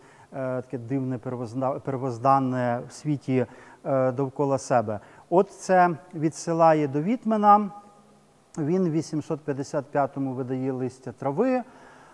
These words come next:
Воно має шалений успіх. Е, в вісімсот п'ятдесят шостому через рік він робить друге видання,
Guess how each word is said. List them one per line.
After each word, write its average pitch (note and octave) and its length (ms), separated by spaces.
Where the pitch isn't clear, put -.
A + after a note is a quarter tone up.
Воно C#3+ 200
має C3+ 300
шалений C3 640
успіх. G#3+ 840
Е, D3+ 180
в C3 40
вісімсот D3 600
п'ятдесят C#3+ 440
шостому D3 560
через C#3 340
рік C#3+ 260
він C#3+ 380
робить C3+ 420
друге A3 320
видання, F3+ 680